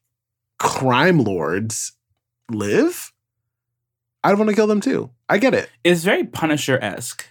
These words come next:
Speaker 1: It is very Punisher-esque.
Speaker 2: I was, I was here for it.
Speaker 1: You
Speaker 2: For,
Speaker 1: some
Speaker 2: I, some depth. I feel like he just, you know, another character that I feel like was underutilized
Speaker 1: Previously, yeah.
Speaker 2: previously. I'm, like, so glad that, like, Clint got,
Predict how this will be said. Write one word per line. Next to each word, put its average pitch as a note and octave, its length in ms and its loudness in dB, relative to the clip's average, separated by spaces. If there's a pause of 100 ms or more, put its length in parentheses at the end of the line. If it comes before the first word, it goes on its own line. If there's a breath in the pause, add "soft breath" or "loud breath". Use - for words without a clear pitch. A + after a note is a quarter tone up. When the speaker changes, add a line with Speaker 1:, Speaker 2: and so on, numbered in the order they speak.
(120)
Speaker 1:
It D#3 100 4
is G3+ 280 6
very C#3+ 260 6
Punisher-esque. A2 840 -2
Speaker 2:
I B2+ 80 4
was, C#3+ 400 -2
I - 80 2
was A#4 160 0
here D#4 160 -4
for - 260 -6
it. - 180 -12 (540)
Speaker 1:
You G3+ 80 4
Speaker 2:
For, A3+ 40 6
Speaker 1:
some A#3 160 2
Speaker 2:
I, - 120 -2
some D3 300 -6
depth. C3 580 -2
I C3+ 80 0
feel G3+ 160 -2
like F3+ 200 0
he F3+ 140 -2
just, D#3 300 -2
you D#3+ 80 0
know, G#2+ 380 0 (880)
another B3 260 0
character A2 440 -2
that A2 120 2
I A2+ 60 0
feel B2 160 0
like A#2+ 160 0
was A#2 160 0
underutilized A#2 1300 0 (140)
Speaker 1:
Previously, F#2 680 0
yeah. - 100 -2
Speaker 2:
previously. A#2 640 2
I'm, A2+ 100 0
like, A2+ 160 0
so B2 240 2
glad A2+ 380 0
that, F#2+ 100 0
like, G2+ 220 -2
Clint G2 420 -2 (580)
got, F#2 340 -2